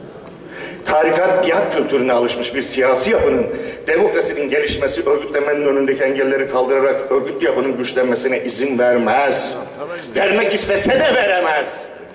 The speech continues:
Vermek istese de ona izin vermezler. Dolayısıyla sendikalar yasası çıkacak diye beklemeyin.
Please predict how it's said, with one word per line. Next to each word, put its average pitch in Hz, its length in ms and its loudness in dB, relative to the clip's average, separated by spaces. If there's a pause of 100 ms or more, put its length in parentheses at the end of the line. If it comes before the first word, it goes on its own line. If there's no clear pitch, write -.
(240)
Vermek 247 380 2
istese 247 420 0
de 285 60 4
ona 208 240 4
izin 202 300 0
vermezler. 190 920 2 (360)
Dolayısıyla 254 460 2
sendikalar 226 560 0
yasası 214 400 -2
çıkacak 190 460 -2
diye 170 160 -2
beklemeyin. 131 520 -4